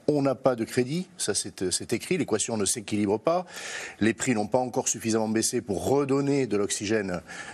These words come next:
euh, à ces jeunes ou à ces moins jeunes, hein. Euh, euh, les travailleurs en mobilité sont en difficulté. Euh, le, le, le medef, euh, la C E P M E ont établi qu'un emploi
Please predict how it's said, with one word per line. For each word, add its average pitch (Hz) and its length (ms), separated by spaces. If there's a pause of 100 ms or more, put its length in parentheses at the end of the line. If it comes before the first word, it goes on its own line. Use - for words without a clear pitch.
euh, 90 240
à 98 80
ces 120 180
jeunes 165 200
ou 117 80
à - 20
ces 117 160
moins 147 160
jeunes, 180 240
hein. 143 180
Euh, 104 180 (280)
euh, 98 160
les 123 120
travailleurs 139 400
en 127 40
mobilité 117 560 (160)
sont 113 240
en 123 60
difficulté. 170 640
Euh, 113 280
le, 110 540
le, 123 180
le 131 120
medef, 185 560
euh, 139 100
la 135 100
C 147 140
E 139 60
P 143 140
M 151 100
E 202 60
ont 208 40
établi 151 520
qu'un 165 500
emploi 165 560